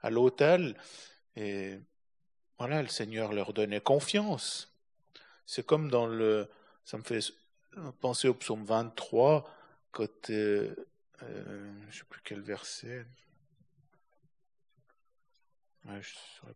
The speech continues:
pas le lire exactement, mais « Tu dresses une table en, en la présence de mes ennemis », je crois.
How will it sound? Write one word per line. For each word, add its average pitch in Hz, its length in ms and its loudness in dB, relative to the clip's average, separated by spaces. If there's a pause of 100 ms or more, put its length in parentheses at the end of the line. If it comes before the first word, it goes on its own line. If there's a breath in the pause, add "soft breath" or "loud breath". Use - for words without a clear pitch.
pas 110 100 -10
le 117 140 -10
lire 107 340 -12
exactement, 104 840 -10
mais « 95 160 -18 (840 soft breath)
Tu 117 140 -12
dresses 123 340 0
une 120 160 -10
table 120 400 4
en, 110 240 -8
en - 140 -16
la 107 120 -6
présence 117 520 -6
de 110 100 -8
mes 107 300 -6
ennemis », 117 360 -6
je - 120 -14
crois. 101 360 -16